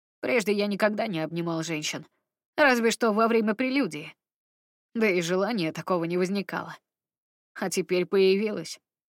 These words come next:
Видимо, Дейзи что-то прочитала в моих глазах и решила довериться.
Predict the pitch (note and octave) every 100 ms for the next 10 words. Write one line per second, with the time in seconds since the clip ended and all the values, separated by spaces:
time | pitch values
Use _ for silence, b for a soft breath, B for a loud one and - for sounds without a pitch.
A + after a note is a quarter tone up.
0 | _ _ _ _ _ C4 B3+ A#3 A3+ A3
1 | C#4 F#3+ F#3 - A#3 A3 A3 - A#3 B3+
2 | F#3 F3+ G3+ F#3 G3 F#3 G#3 B3+ - F3
3 | F3 G3 G3+ G#3+ G3 G3 F#3+ E3 D#3 -
4 | F3